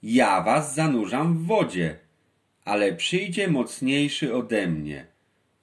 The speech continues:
któremu nie jestem godny rozwiązać rzemyka u jego sandałów. On będzie jednych z was zanurzać w Ducha Świętego, a drugich w ogień.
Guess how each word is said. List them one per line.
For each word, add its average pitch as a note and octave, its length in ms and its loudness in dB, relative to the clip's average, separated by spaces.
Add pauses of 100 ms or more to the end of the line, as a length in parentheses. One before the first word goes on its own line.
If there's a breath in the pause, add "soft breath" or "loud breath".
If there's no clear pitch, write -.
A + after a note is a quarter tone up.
któremu G#2+ 680 2
nie C3 280 4
jestem C3+ 540 2
godny D3+ 480 2
rozwiązać A#2 680 -2
rzemyka A#2 720 -2
u G#2 160 -4
jego B2 380 0
sandałów. F#2+ 880 -4 (1200)
On B2+ 420 6
będzie A#2+ 420 0
jednych D3+ 560 2
z F#2 100 -14
was A#2+ 440 -2
zanurzać A2+ 760 0
w B2+ 100 -14
Ducha A2+ 360 -2
Świętego, D#3+ 840 0 (340 soft breath)
a F3+ 180 0
drugich A2+ 600 0
w A#2 60 -12
ogień. E2 640 -4